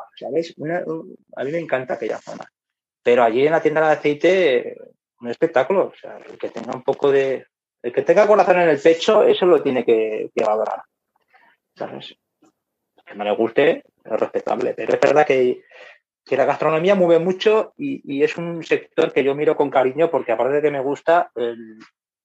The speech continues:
hay una oportunidad, ¿sabes? No sea, el señor Amazon ahí no quiere entrar, no le va, no le sale a cuenta,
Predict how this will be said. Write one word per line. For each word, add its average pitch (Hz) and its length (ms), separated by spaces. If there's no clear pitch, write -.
hay 139 160
una 160 120
oportunidad, 156 600
¿sabes? 170 360
No 135 160
sea, 147 720
el 156 140
señor 151 260
Amazon 185 560
ahí 147 240
no 185 140
quiere 160 200
entrar, - 420
no 139 260
le 170 100
va, 156 200
no 151 220
le 175 80
sale 170 260
a 147 100
cuenta, 202 500